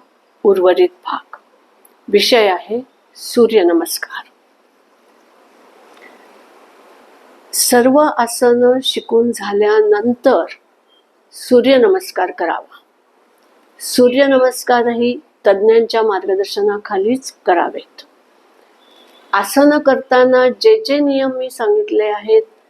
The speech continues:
ते सर्व सूर्यनमस्कारासाठी सुद्धा पाळावेत.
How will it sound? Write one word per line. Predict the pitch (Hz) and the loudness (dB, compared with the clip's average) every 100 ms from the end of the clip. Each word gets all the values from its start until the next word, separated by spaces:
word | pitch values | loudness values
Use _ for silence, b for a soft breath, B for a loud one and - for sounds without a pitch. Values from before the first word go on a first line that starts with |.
| _ - | _ 0
ते | 226 | 2
सर्व | 226 - 240 240 214 220 | 2 -2 -2 -2 -2 -4
सूर्यनमस्कारासाठी | - 220 208 240 247 214 202 202 - 196 196 196 - 185 - 226 | -6 -2 2 2 2 0 -4 -8 -6 -4 -4 -8 -8 -10 -4 -6
सुद्धा | 220 202 180 - 220 | -2 -4 -4 -2 -4
पाळावेत. | - 170 175 165 - - _ _ | 0 0 2 0 -2 -8 _ _